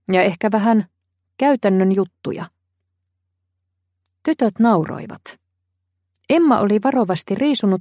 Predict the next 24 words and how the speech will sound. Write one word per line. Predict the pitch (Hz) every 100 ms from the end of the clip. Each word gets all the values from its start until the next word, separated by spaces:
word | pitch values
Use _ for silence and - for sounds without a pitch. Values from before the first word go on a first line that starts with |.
| -
kuulokkeensa | 262 240 175 _ - 175 165 185
ja | 214
laskenut | 269 - 196 175
ne | 226
pöydälle. | 226 190 156 - - - _ _ _ _ _ _ _ _ _ -
Ensimmäistä | 330 330 214 202 190 - 180
kertaa | 180 - 180
lukukauden | 220 254 262 - 185 180 175
alkamisen | - 175 175 175 190 190
jälkeen | 202 156 - - - - _ _ _
hän | 185 -
oli | 190 -
aidosti | - 233 - - 196 -
kiinnostunut | 285 254 190 - 185 180 240
jostakin, | 247 - 180 175
mitä | 175 180 202
yliopistolla | 254 254 185 190 175 - 185 190
tapahtui, | 214 175 156 - 160 - - _ _ _ _ -
ja | 190
hän | 196 196
kääntyi | 208 208 196 214
katsomaan | 302 302 - 190 190 190
tyttöjä. | 175 _ - - 160 _ _ _ _ _ _ _ _ _ _ -
Puoli | 220